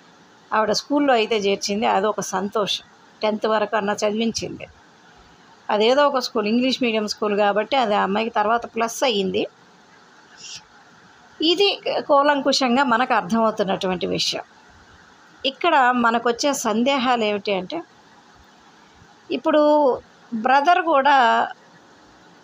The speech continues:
ఏమైనా అమ్మాయిని ఇల్ ట్రీట్, ఇల్ ట్రీట్ అయితే చేశాడో అందులో డౌటే లేదు. ఎందుకంటే కొన్-, ఇద్దరు ముగ్గురు పిల్లలు ఉన్నప్పుడు ఒక పిల్లాడిని ఇంట్లో వాళ్ళే తల్లే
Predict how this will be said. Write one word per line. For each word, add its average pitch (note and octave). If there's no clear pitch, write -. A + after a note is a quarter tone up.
ఏమైనా B3
అమ్మాయిని A3+
ఇల్ A3
ట్రీట్, C4+
ఇల్ D4+
ట్రీట్ F#4+
అయితే E4
చేశాడో C4+
అందులో B3
డౌటే A3+
లేదు. F3+
ఎందుకంటే A#3
కొన్-, A#3+
ఇద్దరు A#3+
ముగ్గురు C4+
పిల్లలు D4+
ఉన్నప్పుడు C#4+
ఒక B3
పిల్లాడిని C4
ఇంట్లో C#4
వాళ్ళే B3+
తల్లే B3+